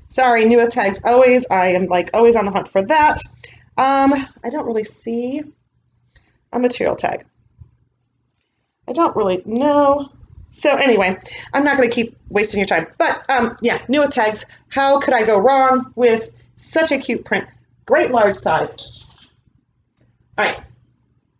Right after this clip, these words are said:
Another one by him. Again, it is a, a less formal. Oh, jeez, and it's a six P. But you know what? I just, I have been selling six Ps. If you guys don't, when you do your listings,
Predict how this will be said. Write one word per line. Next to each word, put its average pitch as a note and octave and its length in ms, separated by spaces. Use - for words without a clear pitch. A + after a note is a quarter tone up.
Another G3+ 260
one F3+ 140
by E3+ 100
him. D3+ 200
Again, G#3+ 380
it A3+ 160
is G#3+ 340
a, G3 400
a G3 120
less G#3 200
formal. F#3 480
Oh, B3+ 140
jeez, - 260
and A3 100
it's A3 120
a G#3 40
six - 260
P. E3 160
But B3+ 220
you D#4+ 60
know D4+ 80
what? C4+ 80
I A#3+ 80
just, - 600
I - 60
have G3+ 160
been A#3 100
selling F#3+ 280
six E3+ 200
Ps. - 400
If C4 160
you D#4+ 120
guys D#4+ 260
don't, F#3 580
when G#3+ 140
you C4 120
do E4+ 80
your E4 220
listings, C4 840